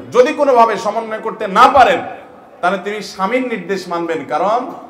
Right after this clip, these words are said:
বিয়ে হয়ে যাওয়ার পরে তার অভিভাবক হলো কে? স্বামী। তবে মা বাবার কাছে করজোড় করে মাপ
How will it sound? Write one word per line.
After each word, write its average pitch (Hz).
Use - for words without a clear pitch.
বিয়ে 190
হয়ে 214
যাওয়ার 202
পরে 196
তার 190
অভিভাবক 190
হলো 208
কে? 208
স্বামী। 196
তবে 208
মা 196
বাবার 247
কাছে 226
করজোড় 196
করে 196
মাপ 180